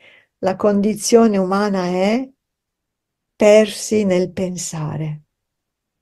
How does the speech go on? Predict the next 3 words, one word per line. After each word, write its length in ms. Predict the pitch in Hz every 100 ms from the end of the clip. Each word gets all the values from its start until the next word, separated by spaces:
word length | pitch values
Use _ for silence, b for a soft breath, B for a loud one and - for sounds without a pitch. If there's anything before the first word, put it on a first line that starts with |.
| _
Siamo 520 | - 240 208 196 -
persi, 880 | - 269 277 254 - - 277 339 370 _ _ _ _ _ _ _ _ _ _ _
perdiamo 880 | 220 185 185 208 190 175 170 170